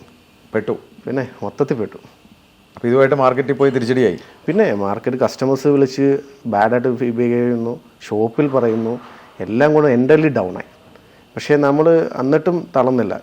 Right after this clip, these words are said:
Speaker 2: എന്താണ് ഇതിൻ്റെ റീസൺ പഠിക്കണമല്ലോ. ഒരു പ്ര-, ഒരു സൊല്യൂഷൻ, ഒരു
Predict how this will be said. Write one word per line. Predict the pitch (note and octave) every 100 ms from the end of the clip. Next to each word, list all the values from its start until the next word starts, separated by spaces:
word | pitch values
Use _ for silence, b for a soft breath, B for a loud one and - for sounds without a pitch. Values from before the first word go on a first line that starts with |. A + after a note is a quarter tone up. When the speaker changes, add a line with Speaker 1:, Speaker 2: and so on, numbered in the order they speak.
| -
Speaker 2:
എന്താണ് | A2+ A2+ D3 G3+
ഇതിൻ്റെ | G3 E3+
റീസൺ | C#3+ D3 F#3+ D3
പഠിക്കണമല്ലോ. | G#2+ G2 F#2 - _ _ B B _
ഒരു | A#2+
പ്ര-, | C#3 C3
ഒരു | A#2+ E3+ - -
സൊല്യൂഷൻ, | C3+ D3 E3 D#3+
ഒരു | C#3 D#3+ E3+